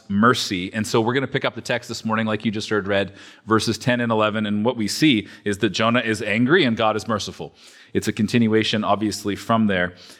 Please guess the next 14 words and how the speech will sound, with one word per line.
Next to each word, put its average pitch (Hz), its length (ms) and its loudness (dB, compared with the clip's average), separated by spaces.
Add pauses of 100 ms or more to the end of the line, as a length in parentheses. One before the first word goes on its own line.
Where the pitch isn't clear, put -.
(160)
Um, 113 380 -2
what 160 140 6
is 277 140 -2
Jonah 139 280 2
angry 117 400 0
about? 90 520 -2
That's 151 220 -2
the 147 80 -2
question 120 380 -2
that 107 80 -8
we 107 100 -2
wanna 98 180 -2
be 85 140 -4
asking. - 400 -8